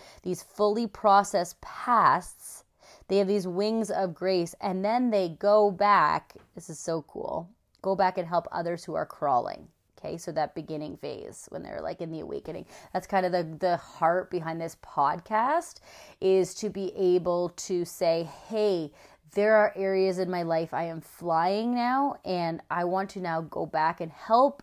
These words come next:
those who are just waking up, who are just learning, who are just isolated or cocooning and need more support." Um, so these are two, okay, that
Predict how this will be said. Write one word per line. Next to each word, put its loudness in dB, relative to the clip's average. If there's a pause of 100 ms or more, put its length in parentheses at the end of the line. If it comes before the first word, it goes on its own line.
those 0
who -6
are -4
just -4
waking -12
up, -12 (240)
who 2
are 6
just 0
learning, -4
who -6
are -2
just -4 (100)
isolated -2
or -6
cocooning -8
and -6
need -4
more -4
support." -6 (500)
Um, 2 (640)
so 4 (220)
these 0
are 4
two, 4 (840)
okay, 4
that 8